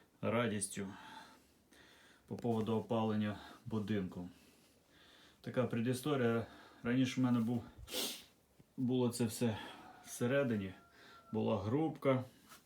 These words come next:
е, була печка. Ну, вона була така металева в віді печки. От.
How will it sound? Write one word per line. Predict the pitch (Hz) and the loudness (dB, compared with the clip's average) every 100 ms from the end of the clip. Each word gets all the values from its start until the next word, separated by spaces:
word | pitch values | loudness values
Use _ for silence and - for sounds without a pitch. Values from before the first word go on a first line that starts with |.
| _ - - - - _ _ - - - - - - - - _ _ - | _ -18 -16 -16 -20 _ _ -20 -20 -20 -20 -20 -20 -20 -20 _ _ -8
е, | 107 101 95 101 - - - - - - - | -4 -2 -4 -6 -12 -20 -18 -16 -16 -18 -10
була | 104 107 117 | -2 2 2
печка. | - 151 156 - 127 117 - - _ _ - - - _ _ _ _ - | 2 0 0 0 0 0 -4 -20 _ _ -20 -20 -20 _ _ _ _ 2
Ну, | 131 | 4
вона | 135 123 123 143 - - - - | 6 6 4 0 -6 -12 -16 -4
була | 117 123 117 | 2 4 4
така | 113 113 110 104 | 2 0 2 4
металева | 117 131 135 120 95 101 - - - - - - - | 4 8 10 10 6 2 -6 -18 -20 -18 -20 -16 -2
в | |
віді | 110 110 | 0 0
печки. | 107 98 95 - 92 - - - - - - - - - - - - _ _ - | 0 -2 -4 -8 -10 -12 -16 -18 -20 -20 -20 -20 -18 -18 -18 -20 -20 _ _ 0
От. | 113 107 98 | 2 2 0